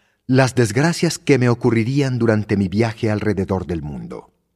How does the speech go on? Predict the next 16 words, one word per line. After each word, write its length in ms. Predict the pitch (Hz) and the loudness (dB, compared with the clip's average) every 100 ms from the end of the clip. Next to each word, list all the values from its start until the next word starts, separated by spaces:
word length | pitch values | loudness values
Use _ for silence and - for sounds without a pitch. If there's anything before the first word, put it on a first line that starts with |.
| _ _ _ _ _ _ _ _ _ _ _ _ _ _ | _ _ _ _ _ _ _ _ _ _ _ _ _ _
Él 440 | 131 113 92 90 | 2 4 0 0
no 120 | 110 120 | 0 0
sabía, 600 | 131 139 90 53 - _ - - | -2 -4 -6 -10 -16 _ -14 0
no 220 | 131 185 | 2 4
podía 320 | 170 151 175 | 2 0 -2
saberlo, 680 | - 175 185 123 65 - - _ _ _ _ _ _ _ _ | 0 -2 -2 -6 -12 -14 -20 _ _ _ _ _ _ _ _
pero 160 | - 131 | 0 2
sus 200 | 135 - | -2 -2
profecías 580 | 123 123 117 143 139 127 | -2 -2 -2 -2 -2 0
se 100 | 127 | -2
cumplieron 720 | 113 107 117 117 113 113 110 _ _ _ - | 0 -2 0 2 2 -2 -8 _ _ _ -4
casi 320 | - - 196 | -4 -4 -8
todas. 680 | - - - - - - _ _ _ _ _ _ _ _ _ _ _ _ _ _ _ _ _ _ _ _ _ | -8 -8 -12 -14 -16 -20 _ _ _ _ _ _ _ _ _ _ _ _ _ _ _ _ _ _ _ _ _
Estaba 380 | 143 123 196 185 | -2 0 0 0
tan 200 | 175 160 | 0 0
conmovido 720 | 156 143 131 123 151 160 165 | 4 4 4 2 2 2 0